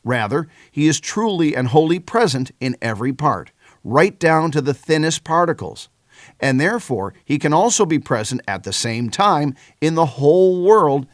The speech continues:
at every Mass. The real presence that Christ has left us in this sacrament is a great gift.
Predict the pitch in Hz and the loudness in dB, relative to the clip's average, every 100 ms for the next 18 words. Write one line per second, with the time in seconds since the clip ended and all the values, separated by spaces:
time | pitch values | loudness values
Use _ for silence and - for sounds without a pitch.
0 | _ 123 120 101 95 143 190 165 90 - | _ -6 -4 -6 -4 -2 0 -2 -4 -12
1 | - _ _ _ _ _ _ _ _ _ | -16 _ _ _ _ _ _ _ _ _
2 | _ _ _ _ _ _ _ _ _ - | _ _ _ _ _ _ _ _ _ -2
3 | 135 135 165 277 - 180 180 110 98 95 | 2 4 4 2 0 2 2 2 -4 -8
4 | 120 104 - 160 180 - 147 135 147 143 | -8 -8 0 2 2 2 -2 2 0 0
5 | 139 127 - 165 185 185 - 165 165 175 | -2 -2 -2 -2 -2 -2 -2 -2 -2 -2
6 | 180 175 _ _ - 131 143 120 123 131 | -2 -4 _ _ -4 0 0 0 -2 -2
7 | - 131 101 - | -4 -4 -6 -12